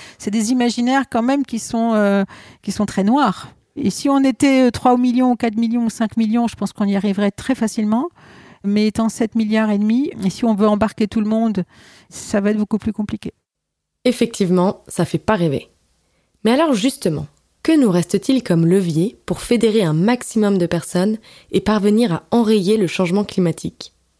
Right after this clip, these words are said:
Speaker 1: Pour moi, la, la, la mère de toutes les batailles, c'est pas la lutte contre le changement climatique. La mère de toutes les batailles, c'est l'éducation. Parce qu'on ne peut pas agir sur quelque chose qu'on ne comprend pas.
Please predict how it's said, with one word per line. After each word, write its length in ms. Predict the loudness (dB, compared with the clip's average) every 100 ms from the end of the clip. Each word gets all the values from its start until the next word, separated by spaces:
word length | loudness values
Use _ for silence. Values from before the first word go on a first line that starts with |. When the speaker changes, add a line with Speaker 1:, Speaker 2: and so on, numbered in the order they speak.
| _ _ _ _ -10 -2
Speaker 1:
Pour 180 | 2
moi, 160 | 4 4
la, 180 | 4 4
la, 280 | 2 2 2
la 140 | 4
mère 200 | 4 4
de 60 | 2
toutes 200 | 2 0
les 100 | 2
batailles, 420 | 0 2 2 2
c'est 160 | -2 -2
pas 160 | 0
la 100 | 2
lutte 140 | 0 0
contre 260 | -4 -4
le 60 | -6
changement 360 | -4 -2 -2
climatique. 680 | -2 -2 -2 -2 -10 -14 -20 _ _ _ -2
La 160 | 0
mère 160 | 2 2
de 100 | 0
toutes 140 | 0
les 80 | 0
batailles, 300 | 0 0 -2
c'est 140 | -2
l'éducation. 600 | -4 -4 -4 -4 -4 -8 -8 _ _ _ _ -20 _
Parce 160 | -6 -2
qu'on 260 | -2 0
ne 60 | -2
peut 140 | -2
pas 160 | 0 0
agir 340 | 0 0 -2
sur 120 | -4 -6
quelque 140 | -6
chose 140 | -4
qu'on 100 | -4
ne 60 | -4
comprend 320 | -4 -2 -2
pas. 160 | -2